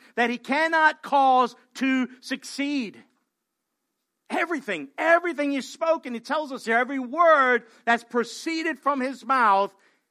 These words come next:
has never returned to him empty. When we talked about the inspiration of Scripture, it's what we talked about in Second Timothy chapter three.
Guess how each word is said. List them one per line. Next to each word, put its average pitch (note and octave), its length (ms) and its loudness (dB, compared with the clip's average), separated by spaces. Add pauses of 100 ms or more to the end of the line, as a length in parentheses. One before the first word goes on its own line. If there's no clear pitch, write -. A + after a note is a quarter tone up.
(140)
has A2 120 -20
never F3 400 -2
returned D3+ 640 -10
to D#3+ 120 -14
him B2 400 -14 (160)
empty. A#2+ 640 -18 (1300)
When - 80 -20
we G3+ 100 -12
talked G#3 300 -2
about F#3+ 220 0
the F#3+ 100 -12
inspiration G3 640 -10
of E3 80 -16
Scripture, A3 400 -8
it's - 120 -16
what F3+ 160 -8
we G#3 80 -18
talked G3+ 300 -8
about F3+ 160 -10
in D3+ 80 -12
Second F#3 300 -14
Timothy F#3+ 320 -14
chapter A3 400 -8
three. B3 420 -10